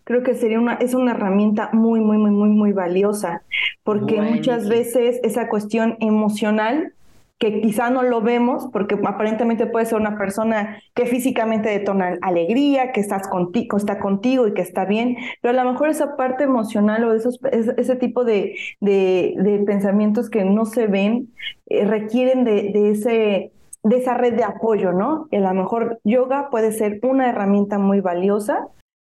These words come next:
Speaker 1: y no
Speaker 2: Ujú.
Speaker 1: nada más es con decir, "Ay, échale ganas, ya sobreponte, este, ya por favor no estés triste, ay, ¿cómo se te ocurre pensar eso?", sino tener realmente algo más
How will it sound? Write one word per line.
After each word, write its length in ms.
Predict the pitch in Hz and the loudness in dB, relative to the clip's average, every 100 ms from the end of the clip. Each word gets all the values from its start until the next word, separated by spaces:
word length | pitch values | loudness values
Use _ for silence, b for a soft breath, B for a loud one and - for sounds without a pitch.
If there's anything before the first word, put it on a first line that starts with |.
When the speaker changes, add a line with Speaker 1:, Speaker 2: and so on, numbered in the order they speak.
| - | -4
Speaker 1:
y 140 | 220 | 0
no 120 | 226 233 | 0 2
Speaker 2:
Ujú. 60 | |
Speaker 1:
nada 180 | 240 233 | 0 0
más 240 | 233 226 233 | 0 0 -2
es 100 | 233 | -2
con 180 | 220 202 | -2 0
decir, 420 | 196 233 240 233 | 0 0 -2 0
"Ay, 140 | 254 247 | -2 0
échale 400 | 277 262 220 190 | -2 -2 0 0
ganas, 580 | 190 233 247 233 233 - | 0 0 0 0 -4 -6
ya 200 | - 226 | -2 0
sobreponte, 1120 | 226 226 196 190 - 247 247 247 226 220 214 214 B | 0 -2 -2 -2 -2 0 0 0 2 2 -2 -16 B
este, 760 | 190 185 190 - 214 202 196 190 | -2 0 -2 -4 0 2 2 2
ya 180 | 226 233 | 0 0
por 120 | 226 | -2
favor 340 | 214 196 196 226 | -2 -2 0 0
no 80 | 220 | 0
estés 360 | 214 196 175 | -2 -2 -2
triste, 600 | 233 254 247 - 220 214 - | -2 0 0 -2 -2 0 -2
ay, 200 | 254 254 | -2 -2
¿cómo 220 | 240 240 | -2 -2
se 120 | 226 202 | -2 -2
te 120 | 277 | -2
ocurre 420 | - 233 220 214 | -2 0 0 0
pensar 340 | 190 180 196 208 | -2 -2 0 0
eso?", 360 | 240 247 240 240 B B | 0 0 -2 -6 B B
sino 300 | - 226 226 | -2 0 0
tener 280 | 233 240 262 | 0 0 0
realmente 640 | 302 294 285 277 285 294 | 0 2 2 2 2 0
algo 400 | - 226 233 240 | 0 -2 0 0
más 420 | 254 247 233 240 | 2 2 0 -2